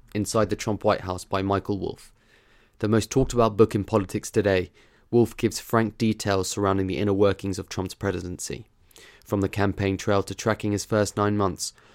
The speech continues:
Wolff details how the relationships around Trump, as well as his own personality, has shaped his presidency to date. Filled with accusations and accounts of conversations,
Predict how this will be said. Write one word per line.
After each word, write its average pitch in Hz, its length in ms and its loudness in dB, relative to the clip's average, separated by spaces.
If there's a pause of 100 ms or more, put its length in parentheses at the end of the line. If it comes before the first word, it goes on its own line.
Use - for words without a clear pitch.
(140)
Wolff 117 260 0
details 113 440 2
how 104 120 2
the 101 80 2
relationships 101 600 0
around 98 320 0
Trump, 92 280 -4 (220)
as 98 140 -4
well 107 120 4
as 101 120 2
his 101 100 0
own 107 160 4
personality, 104 840 -2 (280)
has 107 120 -2
shaped 107 300 2
his 98 120 -6
presidency 95 500 -4
to - 100 -18
date. - 380 -4 (580)
Filled 107 280 6
with 104 120 2
accusations 101 680 0
and 98 100 0
accounts 101 320 -4
of - 100 -20
conversations, 98 800 0